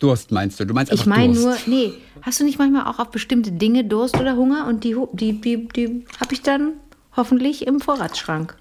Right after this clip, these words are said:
Speaker 2: Und ich hab ordentlich immer
Speaker 1: Ja.
Speaker 2: rote Beete. Ich hab, kann bestimmt irgendjemand, der sich damit auskennt oder irgendein Ernährungswissenschaftler oder vielleicht sogar, ähm, ähm, ähm, eine Ärztin oder ein Arzt kann das bestimmt, äh, auch begründen, warum ich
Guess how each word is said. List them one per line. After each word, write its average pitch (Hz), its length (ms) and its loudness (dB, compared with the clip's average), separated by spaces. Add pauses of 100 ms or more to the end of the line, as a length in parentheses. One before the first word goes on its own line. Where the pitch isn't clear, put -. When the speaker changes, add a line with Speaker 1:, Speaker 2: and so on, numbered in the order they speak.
(260)
Speaker 2:
Und 220 200 0
ich - 180 -8 (420)
hab - 180 -6
ordentlich 254 360 2
immer 240 120 2
Speaker 1:
Ja. 240 60 4
Speaker 2:
rote 240 240 -2
Beete. 220 200 0
Ich 196 180 -2
hab, 240 60 -4 (460)
kann 196 160 2
bestimmt 233 360 0
irgendjemand, 214 560 0
der 190 120 0
sich 190 100 -2
damit 185 240 -2
auskennt 185 420 0
oder 170 180 0
irgendein 185 260 0
Ernährungswissenschaftler 185 1000 0
oder 190 160 0
vielleicht 180 300 -4
sogar, 175 320 -2 (760)
ähm, 175 420 2 (120)
ähm, 180 220 2
ähm, - 320 -2
eine 180 260 2
Ärztin 185 360 0
oder 175 80 4
ein 175 140 0
Arzt 214 320 -2
kann 180 300 2
das 180 160 -2
bestimmt, 240 600 0
äh, 208 500 -2
auch 190 400 -6 (720)
begründen, 220 600 2
warum 175 300 -2
ich - 260 -6